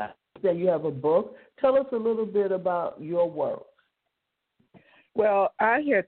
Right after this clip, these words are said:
Speaker 2: taught, um, Black history, uh, at Richland and the, the University of Illinois in Champaign, as well as at Eastern. And, uh, since, since that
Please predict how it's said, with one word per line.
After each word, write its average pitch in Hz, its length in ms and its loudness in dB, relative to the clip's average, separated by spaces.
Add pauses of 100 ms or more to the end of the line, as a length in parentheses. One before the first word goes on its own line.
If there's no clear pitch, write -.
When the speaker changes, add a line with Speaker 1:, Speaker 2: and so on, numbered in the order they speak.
(100)
Speaker 2:
taught, 185 300 2 (400)
um, 139 460 -2 (1080)
Black 170 300 2 (140)
history, 156 920 -8 (440)
uh, 151 280 -6 (280)
at 143 140 -12 (180)
Richland 151 800 -8 (260)
and 143 640 -12
the, 147 240 -10 (180)
the 151 60 -8
University 143 560 -4
of 139 100 -2
Illinois 135 460 -4
in 135 160 -10
Champaign, 139 600 -2 (460)
as 143 160 2
well 139 220 4
as 131 160 -6
at 131 240 -6
Eastern. 180 540 -14 (540)
And, 156 480 -2 (160)
uh, 151 200 -6 (140)
since, 311 200 -6 (540)
since 247 140 -4 (100)
that 156 200 -2